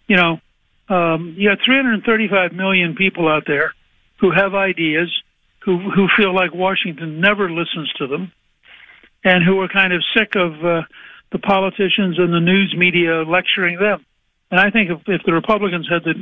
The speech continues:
had the nerve, uh, both the incumbents and the candidates, to go out and spend about sixty days actually having town hall meetings and just listening, don't, you know, don't, don't render judgment, just take notes.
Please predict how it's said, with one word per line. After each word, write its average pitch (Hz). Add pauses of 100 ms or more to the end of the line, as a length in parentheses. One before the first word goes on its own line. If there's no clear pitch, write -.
had 185
the 160
nerve, 170 (800)
uh, 156
both 180
the 175
incumbents 185
and 165
the 156
candidates, 190 (520)
to 190
go 185
out 190
and 175
spend 180
about 165 (120)
sixty 220
days 180
actually 170
having 160
town 180
hall 165
meetings 170
and 180
just 208
listening, 226
don't, 180 (420)
you 196
know, 170
don't, 208
don't 240
render 190
judgment, 156
just 185
take 226
notes. 233